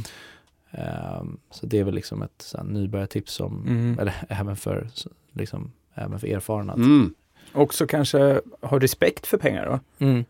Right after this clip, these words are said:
Speaker 2: Just så att man inte blir gränslös i det.
Speaker 1: Nej, alltså
Speaker 2: Precis som många
Speaker 3: Mm.
Speaker 2: unga är.
Speaker 1: Det är jättemycket, alltså det är det som är coolt med aktier, att det är så många olika,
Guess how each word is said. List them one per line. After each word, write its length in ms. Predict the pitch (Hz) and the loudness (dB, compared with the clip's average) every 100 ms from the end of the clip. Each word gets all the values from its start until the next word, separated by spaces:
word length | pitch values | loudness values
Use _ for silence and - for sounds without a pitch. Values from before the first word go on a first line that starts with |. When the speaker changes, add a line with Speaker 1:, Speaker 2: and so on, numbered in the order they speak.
| _ _ _ - | _ _ _ 0
Speaker 2:
Just 380 | 127 117 - - - - _ _ _ _ _ | 4 4 0 -12 -18 -18 _ _ _ _ _
så 140 | - 127 | 2 4
att 100 | - | 6
man 120 | 135 | 4
inte 180 | 120 123 | 4 2
blir 120 | 120 | 6
gränslös 680 | 131 123 101 - 170 - | 8 6 2 4 4 6
i 100 | - | 2
det. 160 | - - - | 0 -2 -4
Speaker 1:
Nej, 380 | 120 110 123 107 - | 4 6 6 4 -2
alltså 320 | 101 101 98 | -4 -2 4
Speaker 2:
Precis 280 | 139 127 120 | 6 6 6
som 340 | 131 123 117 - | 6 4 2 2
många 240 | 135 151 151 | 8 10 10
Speaker 3:
Mm. 140 | 107 | 8
Speaker 2:
unga 340 | 147 131 117 120 | 6 8 6 4
är. 320 | 156 117 101 - - | 4 4 2 -2 0
Speaker 1:
Det 80 | |
är 60 | 117 | 2
jättemycket, 960 | 120 139 - - 135 151 - 120 117 113 | 8 6 6 2 4 4 4 4 6 4
alltså 300 | 113 127 123 | 2 2 2
det 120 | 123 | 2
är 60 | 127 | 6
det 280 | 139 135 | 6 6
som 160 | - 120 | 0 2
är 80 | 113 | 2
coolt 320 | - 151 143 | 8 8 6
med 120 | 110 | 0
aktier, 260 | 101 - 104 | 0 0 0
att 140 | 104 | 2
det 160 | 117 117 | 4 8
är 300 | 131 123 113 | 8 8 6
så 320 | - 110 107 | 4 4 4
många 640 | 113 117 131 123 123 135 | 2 2 4 4 4 6
olika, 640 | 110 101 98 - 98 98 | 6 4 0 0 2 2